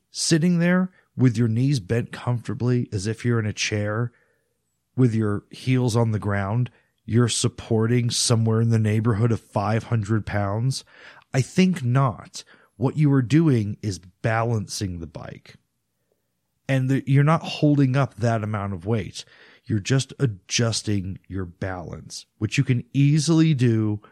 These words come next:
with your toes. Not to mention that using both feet on the ground is incorrect. When you're stopped, you should keep one foot covering your rear brake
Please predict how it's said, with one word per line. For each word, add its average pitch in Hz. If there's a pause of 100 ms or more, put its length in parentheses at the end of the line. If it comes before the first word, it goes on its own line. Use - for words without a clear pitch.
(280)
with 101
your 92
toes. - (400)
Not 143
to 175
mention 175 (280)
that -
using 117
both 139
feet 165
on 127
the 120
ground 110 (400)
is 120
incorrect. 120 (440)
When 110
you're 110
stopped, 143
you 113
should 113
keep -
one 123
foot 117
covering 127
your 117
rear 123
brake 117